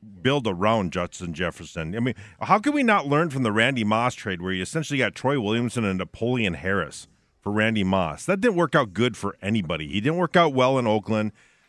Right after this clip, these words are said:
And Troy Williamson sure as heck didn't work out for the Vikings. You gotta, you don't trade Justin Jefferson. There's just, they're not gonna get you a Herschel Walker trade back. That's not gonna work. It's not. If you are looking at,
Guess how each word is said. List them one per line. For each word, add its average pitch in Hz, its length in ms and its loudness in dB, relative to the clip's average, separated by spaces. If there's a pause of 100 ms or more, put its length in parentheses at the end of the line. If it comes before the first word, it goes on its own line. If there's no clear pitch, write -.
And 110 300 0
Troy 190 260 2
Williamson 143 460 0
sure 180 300 2
as 107 100 -2
heck 117 180 0
didn't 113 160 -2
work 107 160 -2
out 101 160 -2
for 98 120 -6
the 87 120 -4
Vikings. 92 460 -4
You 208 100 -2
gotta, 170 320 2 (380)
you 294 80 -2
don't 302 160 0
trade 127 540 -2
Justin 113 400 -2
Jefferson. 98 560 -4
There's 131 180 -4
just, 170 200 -4 (180)
they're 185 100 0
not 185 280 4
gonna 208 180 2
get 147 320 -2
you 165 120 2
a 131 80 2
Herschel 131 360 0
Walker 120 260 0
trade 92 300 -4
back. 85 200 -2
That's 135 300 -6
not 135 240 0
gonna 120 180 -4
work. 95 320 -2
It's 87 200 -14
not. 104 300 0 (600)
If 110 160 -4
you 151 140 4
are 139 100 4
looking 151 440 2
at, 123 260 2